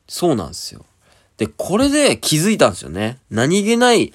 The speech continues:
マジンからしたらその、俺のことを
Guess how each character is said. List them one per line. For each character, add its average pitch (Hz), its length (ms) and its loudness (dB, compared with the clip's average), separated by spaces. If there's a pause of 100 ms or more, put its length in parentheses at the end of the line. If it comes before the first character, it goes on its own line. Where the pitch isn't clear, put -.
(120)
マ 214 180 4
ジ 285 220 0
ン 277 100 -4
か - 180 2
ら 269 80 0
し - 60 -4
た - 60 -2
ら 185 80 0
そ 107 140 -4
の、 95 320 -4
俺 143 180 2
の 214 160 2
こ 208 120 0
と 180 240 2
を 98 240 -2